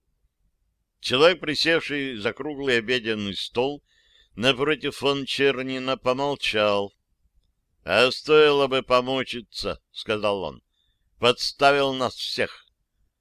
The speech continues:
«Послушайте, я...» «Это русские». «Что?» — не понял фон Чернин. «Русские.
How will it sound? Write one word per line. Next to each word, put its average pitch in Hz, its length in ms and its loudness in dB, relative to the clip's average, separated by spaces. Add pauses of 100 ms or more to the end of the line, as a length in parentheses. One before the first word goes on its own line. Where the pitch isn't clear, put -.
(280)
«Послушайте, 76 580 -6
я...» 107 360 2 (480)
«Это 117 580 4
русские». 95 800 -6 (460)
«Что?» — 127 340 2 (320)
не 104 100 -10
понял 95 300 -4
фон 104 220 -6
Чернин. 73 500 -6 (540)
«Русские. 117 800 -2